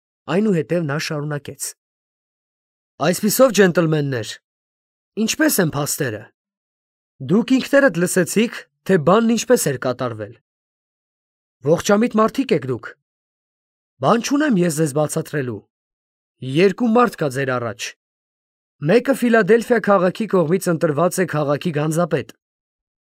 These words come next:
Երդվել է պահպանել իր քաղաքի շահերը և ամենանպաստավոր կերպով վարել ֆինանսական գործերը։ Մյուսը մի մարդ է, որին ֆինանսական անկայուն իրադրության ժամանակ դիմել են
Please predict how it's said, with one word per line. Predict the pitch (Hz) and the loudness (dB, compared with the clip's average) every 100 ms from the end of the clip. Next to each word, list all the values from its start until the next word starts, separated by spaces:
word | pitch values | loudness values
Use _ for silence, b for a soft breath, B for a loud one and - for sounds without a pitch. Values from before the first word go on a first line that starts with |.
| b b 123 | b b -2
Երդվել | 175 202 240 247 | -2 0 2 4
է | 247 | 4
պահպանել | 233 208 - 214 226 226 | 4 2 2 0 0 0
իր | 220 | -2
քաղաքի | 196 185 175 - 185 | 0 0 0 -4 -4
շահերը | 185 165 208 156 104 - _ _ _ - | -2 0 2 0 -4 -10 _ _ _ -2
և | 170 190 - | -2 -2 0
ամենանպաստավոր | 196 247 247 214 175 196 - 185 214 - | 2 2 2 2 4 2 2 2 2 4
կերպով | 190 139 190 156 | 2 2 0 2
վարել | 165 160 185 - | 2 2 0 -2
ֆինանսական | 165 143 127 131 135 139 | -4 -4 -6 -6 -6 -4
գործերը։ | 147 147 151 107 82 - _ _ _ _ _ _ _ _ | -4 -4 -6 -8 -12 -20 _ _ _ _ _ _ _ _
Մյուսը | 131 139 202 - 196 | -6 0 0 2 2
մի | 190 | 2
մարդ | 208 240 - | 0 -2 -4
է, | 123 - _ _ _ _ _ _ _ 120 | -8 -10 _ _ _ _ _ _ _ -8
որին | 120 165 240 247 | 0 2 2 2
ֆինանսական | 226 208 - 190 202 208 | 0 0 0 0 0 0
անկայուն | 175 180 190 185 233 220 | 0 0 2 2 2 0
իրադրության | 190 165 170 202 160 | 0 0 -2 -2 0
ժամանակ | 170 165 175 139 | 0 0 0 0
դիմել | 156 143 147 190 | 0 0 0 0
են | 214 | -2